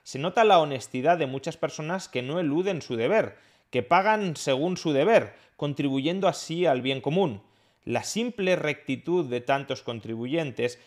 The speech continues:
responde al flagelo de la evasión fiscal y esto es un modelo de justicia social. La imparcialidad de vuestro trabajo"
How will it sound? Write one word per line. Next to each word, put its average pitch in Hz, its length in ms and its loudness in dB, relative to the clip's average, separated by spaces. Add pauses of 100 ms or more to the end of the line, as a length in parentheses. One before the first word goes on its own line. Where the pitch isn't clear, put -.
(120)
responde 180 480 -2
al 165 100 2
flagelo 147 560 0
de 127 100 -2
la 117 100 -2
evasión 113 440 -4
fiscal 139 460 0 (260)
y 147 140 0
esto 143 420 0
es 131 160 -10
un 156 140 -6
modelo 127 560 0
de 123 120 -6
justicia 113 600 -8
social. 170 460 4 (340)
La 131 160 0
imparcialidad 127 720 0
de 160 80 2
vuestro 113 320 -4
trabajo" 127 600 2